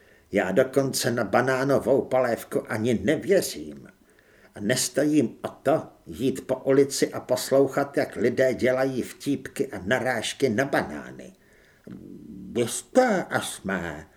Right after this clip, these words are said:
„A já pojedu s tebou, abych na to dohlédla.“ „Jistě, a jsme?“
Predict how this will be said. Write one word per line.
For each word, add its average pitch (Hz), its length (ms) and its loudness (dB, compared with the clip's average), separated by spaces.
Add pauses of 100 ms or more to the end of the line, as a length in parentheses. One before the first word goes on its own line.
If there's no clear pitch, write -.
(440)
„A - 80 -6 (140)
já 123 200 6
pojedu 143 480 4
s - 120 -2
tebou, 80 540 -2
abych - 280 0
na 120 80 -2
to - 180 0
dohlédla.“ 78 800 -2 (1000)
„Jistě, 165 760 6
a 110 100 -2
jsme?“ 69 640 -6